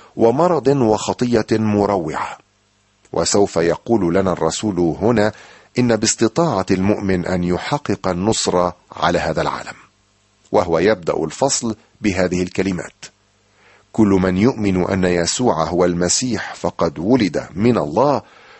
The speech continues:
وكل من يحب الوالد يحب المولود منه أيضًا." الله حياة، وتلك الحياة تأتي من خلال الولادة من الله. "كل من يؤمن أن يسوع هو المسيح فقد ولد من الله"،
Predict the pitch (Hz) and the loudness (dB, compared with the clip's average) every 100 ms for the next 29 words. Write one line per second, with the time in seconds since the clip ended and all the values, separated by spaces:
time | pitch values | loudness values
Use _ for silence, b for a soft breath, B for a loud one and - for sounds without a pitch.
0 | B - 101 92 - 180 123 101 101 101 | B 0 2 2 0 2 4 2 2 0
1 | 101 - 156 101 98 95 107 160 101 80 | 0 0 -2 2 2 4 4 4 2 0
2 | 69 69 - 90 92 - 87 85 90 85 | -6 -10 -14 -8 -4 -2 -2 2 0 2
3 | 87 85 104 82 80 85 78 90 80 80 | 0 2 0 0 -2 -2 -4 -6 -6 -8
4 | - - _ _ _ _ _ _ _ _ | -14 -20 _ _ _ _ _ _ _ _
5 | _ _ _ 139 160 165 160 - 143 82 | _ _ _ 0 2 0 0 0 -2 -2
6 | - _ _ _ _ b b b b - | -10 _ _ _ _ b b b b -6
7 | 82 101 90 90 87 90 95 95 92 87 | -2 0 0 -2 -2 0 2 2 0 0
8 | 92 - - 87 87 - 87 90 90 82 | -2 -2 -8 -4 -4 -4 -2 0 0 0
9 | 82 87 82 85 85 85 90 113 90 _ | 0 0 0 0 0 0 -2 -4 -6 _
10 | _ _ _ _ _ _ - 92 90 87 | _ _ _ _ _ _ -2 2 2 0
11 | 87 104 - 98 87 87 87 87 85 - | 2 0 0 -2 -2 -2 0 0 0 0
12 | 117 80 82 87 87 87 90 - 110 - | -2 0 0 0 0 0 -2 -2 -4 -2
13 | - 92 95 87 71 92 113 113 101 107 | -4 -2 -2 -2 -4 0 2 4 2 2
14 | 110 107 107 131 107 | 0 0 -2 -4 -6